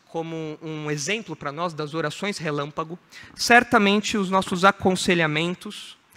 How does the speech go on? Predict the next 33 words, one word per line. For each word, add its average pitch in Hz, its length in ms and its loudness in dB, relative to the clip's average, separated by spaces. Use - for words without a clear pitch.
ah, 160 140 0
serão 180 300 0
diferentes. 175 680 -2
As 139 120 -4
nossas 160 240 -4
atitudes 170 560 -8
serão 151 240 -2
diferentes. 131 640 -10
Porque 147 260 -2
nós 160 380 -2
colocamos 175 560 -2
primeiro 180 420 2
a 233 40 4
nossa 214 200 -2
dependência 175 480 -4
de 170 80 -8
Deus 143 400 -8
e 151 80 -14
depois 151 400 -4
nós 151 120 -10
seguimos 139 500 -4
adiante 139 400 -6
com - 120 -4
as 131 100 -4
nossas 127 240 -8
palavras, 131 520 -2
com 139 140 -4
os 135 80 -4
nossos 123 240 -8
conselhos. 127 680 -10
Isso 302 160 -4
vale 254 200 10
também 214 440 4